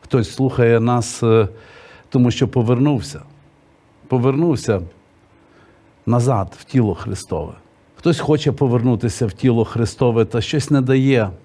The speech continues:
Якщо ти бажаєш повернутися, Господь чекає тебе. Не просто сказано "тіло Христове".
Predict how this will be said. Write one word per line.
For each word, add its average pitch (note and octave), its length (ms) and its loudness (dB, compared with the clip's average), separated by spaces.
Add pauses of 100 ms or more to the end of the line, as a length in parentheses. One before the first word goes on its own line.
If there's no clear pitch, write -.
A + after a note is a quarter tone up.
(220)
Якщо A2+ 280 0
ти D3+ 100 0
бажаєш C3+ 420 2
повернутися, A2 880 -2 (1500)
Господь A2 500 -2
чекає G2+ 380 -2
тебе. F2 340 -10 (420)
Не B2 140 2
просто D#3+ 380 -4
сказано G#2+ 600 -2
"тіло G#2 440 0
Христове". F2+ 680 -8